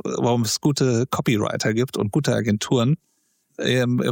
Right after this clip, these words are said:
war, war mir dann meiner, meiner eigenen, meinem eigenen Mut nicht mehr so ganz, war es mir nicht mehr ganz so geheuer, dass wir gesagt haben, wir brauchen, wir brauchen Expertise,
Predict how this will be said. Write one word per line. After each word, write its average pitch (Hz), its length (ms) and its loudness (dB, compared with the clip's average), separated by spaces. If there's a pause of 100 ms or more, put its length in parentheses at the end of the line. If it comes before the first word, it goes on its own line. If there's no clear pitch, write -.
war, 131 500 -2
war 131 120 0
mir 135 140 0
dann 127 160 2
meiner, 127 760 0
meiner 123 340 2
eigenen, 127 600 2
meinem 120 320 0
eigenen 127 400 2
Mut 143 240 0
nicht 127 120 2
mehr 117 140 2
so 123 100 2
ganz, 123 440 0
war 120 160 0
es - 120 -6
mir 117 200 0
nicht 127 220 2
mehr 123 180 2
ganz 139 240 0
so 127 80 0
geheuer, 113 400 2
dass 123 160 -2
wir - 20 -2
gesagt 117 280 0
haben, 113 100 0
wir 110 80 2
brauchen, 117 320 0
wir 117 80 4
brauchen 131 340 0
Expertise, 135 720 0